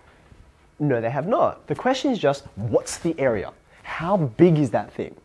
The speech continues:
Okay? In which case, if you see it underneath the axis, but they don't say anything about integrals, they don't think, say anything about sine, they're just saying, "How big is it?"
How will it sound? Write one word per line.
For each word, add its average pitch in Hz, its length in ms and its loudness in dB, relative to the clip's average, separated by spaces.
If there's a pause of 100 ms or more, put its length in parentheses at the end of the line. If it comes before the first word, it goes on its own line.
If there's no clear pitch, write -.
(140)
Okay? 147 260 -10 (400)
In 170 160 6
which 285 200 4
case, 202 260 2 (160)
if - 180 4
you 202 80 6
see 254 320 2
it 320 240 2
underneath 202 640 8
the 143 100 2
axis, 117 720 -4 (280)
but 180 140 6
they 190 100 6
don't 190 300 8
say 254 160 4
anything 233 220 4
about - 120 0
integrals, 170 340 2
they 120 80 0
don't 156 140 2
think, 196 240 -4
say 190 120 -2
anything 190 180 0
about 165 120 -6
sine, 123 340 -2 (240)
they're 196 100 10
just 320 200 4
saying, 214 360 4 (480)
"How 285 140 2
big 480 160 8
is - 100 6
it?" 85 160 -6